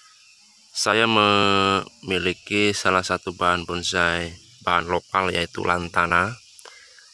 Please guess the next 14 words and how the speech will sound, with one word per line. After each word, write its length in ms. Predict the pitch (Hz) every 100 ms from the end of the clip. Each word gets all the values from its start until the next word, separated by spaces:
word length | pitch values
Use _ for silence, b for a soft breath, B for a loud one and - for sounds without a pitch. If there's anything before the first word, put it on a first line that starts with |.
| -
tetapi 560 | - 92 90 - 104 95
dengan 240 | 90 92
ukuran 340 | 95 - 101 98
yang 160 | 95 92 90
cukup 280 | - 92 98
jumbo 280 | - 92 90
sekali, 360 | - - 92 92
teman-teman, 480 | - 87 87 90 87
seperti 360 | - - -
ini. 200 | 85 104 127 - - - - - - B B B B B B B 104
Ini 200 | 104 110
adalah 360 | 98 98 104 101 B B B B - - - - - - _ -
hasil 640 | 95 - 104 101 101 98
setek 400 | - - 98 95